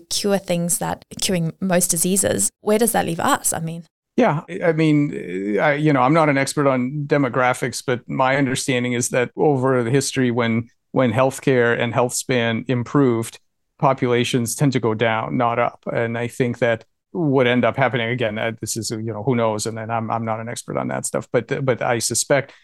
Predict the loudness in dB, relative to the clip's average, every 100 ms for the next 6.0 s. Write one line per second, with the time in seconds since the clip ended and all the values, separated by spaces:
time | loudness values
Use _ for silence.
0 | _ 0 0 0 _ _ -4 0 2 2
1 | 2 0 2 0 2 0 0 0 -2 -4
2 | 0 0 0 -4 _ _ _ 0 2 4
3 | 2 2 4 2 2 2 2 4 4 2
4 | 0 0 0 2 2 2 0 -4 -4 -2
5 | -2 -2 0 0 0 0 0 0 0